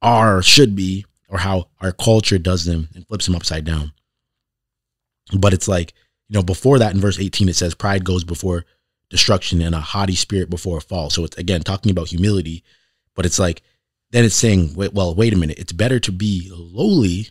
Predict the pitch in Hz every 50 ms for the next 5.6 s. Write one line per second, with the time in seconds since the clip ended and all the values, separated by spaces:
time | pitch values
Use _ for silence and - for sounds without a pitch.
0 | _ _ _ - - 123 131 131 - - - 113 101 101 107 139 160 156 160 147
1 | 127 - - - - 123 107 80 - - - 104 92 90 104 107 107 101 95 90
2 | - _ _ _ _ _ _ _ _ _ _ _ - 87 82 76 69 - - -
3 | _ _ _ _ _ _ _ _ _ _ - - - - - 101 117 120 110 113
4 | 107 127 123 92 - 104 123 151 139 98 80 67 - - - 98 80 82 95 120
5 | 131 - - 113 107 98 - 104 101 95 90